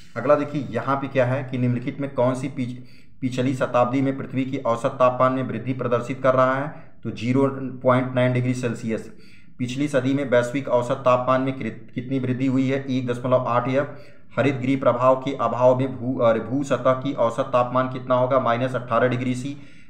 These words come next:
यदि किसी महासागर का पादप प्ल-, प्लवांग किसी कारण से पूर्णतः नष्ट हो जाए तो इसका क्या प्रभाव पड़ेगा दोस्तों?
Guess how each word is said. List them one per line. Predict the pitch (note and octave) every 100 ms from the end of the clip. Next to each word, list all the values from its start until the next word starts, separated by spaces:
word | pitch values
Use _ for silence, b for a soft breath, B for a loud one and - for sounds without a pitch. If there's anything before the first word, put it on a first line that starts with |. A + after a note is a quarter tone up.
| -
यदि | A#2+ C3+
किसी | C#3+ -
महासागर | C3 B2 B2+ B2 B2 C3
का | C3
पादप | B2+ A#2 B2+
प्ल-, | B2+ B2+ B2+ B2
प्लवांग | B2 A#2+ B2+ C3
किसी | B2 B2+
कारण | B2 A#2+ B2+
से | B2 A#2+
पूर्णतः | B2 A#2+ - C3 G#2 - - G#2+
नष्ट | B2 B2+ B2+
हो | B2+
जाए | B2 B2
तो | B2 B2+
इसका | C3 C3
क्या | B2+ B2
प्रभाव | B2 A#2+ B2 B2
पड़ेगा | B2 B2 A#2
दोस्तों? | A#2+ -